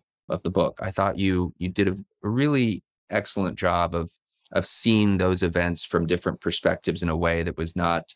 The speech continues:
as it can sometimes be, overbearing or obnoxious or sort of sitting in lordly judgment, but just really telling the story.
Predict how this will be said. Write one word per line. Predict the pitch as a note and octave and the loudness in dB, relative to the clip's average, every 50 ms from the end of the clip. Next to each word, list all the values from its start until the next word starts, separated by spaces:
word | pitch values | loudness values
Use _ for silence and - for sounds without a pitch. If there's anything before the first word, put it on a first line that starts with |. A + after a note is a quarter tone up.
| _ - | _ -6
as | - F#2 | -4 -4
it | F#2 - | -4 -4
can | - - C3 A2+ G#2+ G#2 | -4 -2 0 0 2 0
sometimes | - - G2 F#2+ F2+ - - F2+ F2 F2 E2+ - | 0 0 -2 -2 -2 -2 -2 -2 -2 -2 -4 -4
be, | - F#2+ F#2 F2+ F2+ F2+ F2+ F2 - | -2 -2 0 0 2 0 0 -2 -2
overbearing | - F#2+ F#2+ F#2 F2 E2+ F#2 F#2 F2+ F2 F2 F2 F2 E2+ E2+ | -2 -2 0 0 -2 -2 0 0 0 0 0 -2 -2 -2 -2
or | E2+ E2+ D#2+ | -2 -2 -4
obnoxious | D#2+ - F2+ E2+ E2+ E2 - - - D#2 - - | -2 -2 -2 0 0 -2 -4 -4 -6 -6 -4 -4
or | E2+ D#2+ | -4 -4
sort | D#2 - F2 D#2+ | -2 -2 -2 -2
of | E2 | -2
sitting | - - - G#2+ G2+ F#2+ F2+ | -2 0 0 2 2 2 2
in | F2+ E2+ | 0 0
lordly | E2+ F2 F2 E2+ D#2+ E2 E2 | 0 2 0 2 0 0 -2
judgment, | E2 E2 F2 D#2+ D#2+ - F2 E2 D#2+ - - _ _ - - - - - _ | 0 0 -2 -2 -2 -2 -2 -2 -2 -4 -10 _ _ -20 -20 -20 -20 -10 _
but | - - A#2 | -2 0 0
just | - C3+ A#2+ - - | 2 0 -2 2 2
really | D3 C3+ B2 A#2+ | 2 2 2 0
telling | A2+ - A#2+ A#2 A#2 A#2 A2+ | 0 2 2 4 4 4 2
the | A2 A2 | 2 0
story. | - - C#3 B2 G2+ F2 C#2+ D#2 | 0 2 2 4 4 2 0 -4